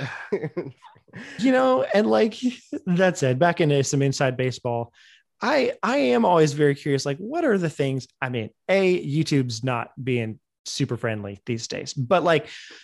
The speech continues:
Speaker 2: there are things that seem like they would elicit, like, stronger responses from people, I guess, but I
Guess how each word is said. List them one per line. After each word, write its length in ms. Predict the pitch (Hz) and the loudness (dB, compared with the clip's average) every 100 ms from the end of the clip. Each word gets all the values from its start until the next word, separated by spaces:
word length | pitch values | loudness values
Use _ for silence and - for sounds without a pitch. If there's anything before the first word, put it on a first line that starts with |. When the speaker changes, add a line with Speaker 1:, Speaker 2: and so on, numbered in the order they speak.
| - _ _ _ _ _ - - _ - | -20 _ _ _ _ _ -20 -20 _ -6
Speaker 2:
there 280 | 147 226 247 | 2 4 2
are 40 | |
things 400 | 226 208 233 180 | 0 2 2 0
that 140 | 156 | -2
seem 300 | - - 302 | 0 0 2
like 220 | 170 139 - | 4 2 0
they 220 | 135 147 | 2 2
would 260 | 135 135 - | 2 0 -2
elicit, 500 | 139 143 - 143 - - | -2 -2 -2 -8 -8 -10
like, 260 | 127 117 _ _ _ _ _ _ - - | -8 -8 _ _ _ _ _ _ -12 -8
stronger 480 | - 156 139 135 | -2 0 2 2
responses 720 | 127 117 - 113 120 135 127 - | 2 0 0 0 0 -2 -2 -4
from 240 | - 139 | -8 -8
people, 460 | 135 135 151 151 - | -6 0 2 2 0
I 80 | 120 | -8
guess, 460 | 135 165 - - - _ _ _ _ _ _ | -4 -2 -2 -8 -10 _ _ _ _ _ _
but 120 | 131 | -4
I 140 | 120 | -4